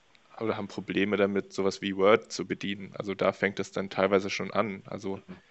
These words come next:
Speaker 1: ich glaub, man muss da schon sehr bei den Basics teilweise anfangen, was teilweise auch erschreckend ist. Aber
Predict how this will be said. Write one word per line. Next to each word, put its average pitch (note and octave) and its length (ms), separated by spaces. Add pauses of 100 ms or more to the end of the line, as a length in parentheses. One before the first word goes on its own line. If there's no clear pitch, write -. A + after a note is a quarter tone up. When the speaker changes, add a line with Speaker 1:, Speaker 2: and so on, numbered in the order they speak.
(180)
Speaker 1:
ich - 120
glaub, F2 200
man F#2+ 140
muss G2 160
da F#2+ 120
schon G2 300
sehr G2 200
bei G2+ 120
den G2 220
Basics A#2 420
teilweise F#2+ 480
anfangen, G2 560
was - 360 (500)
teilweise G2+ 380
auch G#2 80
erschreckend - 520
ist. - 320
Aber G2 320